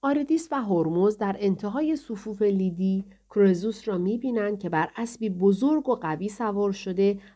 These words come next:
و به هر طرف حرکت کرده به رؤسای قشون دستور می‌دهد.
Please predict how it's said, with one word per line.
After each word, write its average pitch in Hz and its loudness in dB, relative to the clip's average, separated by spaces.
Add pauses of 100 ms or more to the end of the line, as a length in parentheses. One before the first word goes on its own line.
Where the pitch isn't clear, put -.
و 175 -2
به 196 2
هر 254 2
طرف 226 -6
حرکت 190 -4
کرده 196 -2
به 180 -2
رؤسای 254 -2
قشون 196 0
دستور 156 -6
می‌دهد. 139 -14